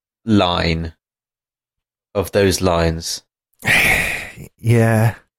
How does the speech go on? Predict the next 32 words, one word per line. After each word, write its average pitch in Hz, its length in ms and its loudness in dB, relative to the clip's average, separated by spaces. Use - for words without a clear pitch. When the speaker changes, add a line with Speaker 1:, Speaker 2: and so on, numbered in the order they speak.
Speaker 1:
Except 135 300 0
maybe 123 240 2
this 110 160 2
end 101 200 0
credit 92 260 0
that 95 100 -2
says, 95 360 2
"And 98 300 0
shot 113 240 0
on 101 100 2
location 98 600 0
in 90 260 0
Italy, 90 360 -2
Brazil, 95 440 0
Guatemala, 92 640 0
U 101 180 2
S 95 140 -2
A, 85 160 0
and 87 220 -2
outer 95 340 -2
space." - 640 -4
Speaker 2:
They 147 180 4
did 120 240 2
not 117 320 2
shoot 117 300 4
that 104 260 4
in 104 140 4
space. 101 600 2
That's 95 280 -4
a 98 40 2
lie. 95 480 4
Speaker 1:
Um, 160 340 -2